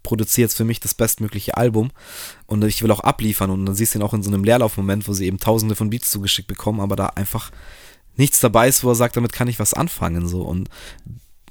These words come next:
siehst halt auch mal so ein bisschen die andere Seite, diesen Druck, den man, gut, klar, es ist alles ein bisschen inszeniert und,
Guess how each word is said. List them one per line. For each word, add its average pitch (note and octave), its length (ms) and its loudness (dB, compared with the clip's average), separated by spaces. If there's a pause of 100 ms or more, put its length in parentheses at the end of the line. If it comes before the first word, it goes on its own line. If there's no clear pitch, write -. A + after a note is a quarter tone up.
(260)
siehst B2 260 0
halt C3 100 6
auch C3 80 6
mal C3+ 120 4
so B2 120 2
ein B2 80 2
bisschen B2+ 240 4
die A#2+ 100 2
andere B2 220 4
Seite, G#2 280 2
diesen G2+ 280 -2
Druck, B2+ 220 -2
den A2 120 4
man, G2+ 320 2 (100)
gut, - 160 -2
klar, A2 200 4
es G#2 80 2
ist F#2+ 120 -2
alles G2 240 -2
ein G#2+ 40 -4
bisschen G2+ 240 -2
inszeniert G#2 500 0
und, F#2 200 -4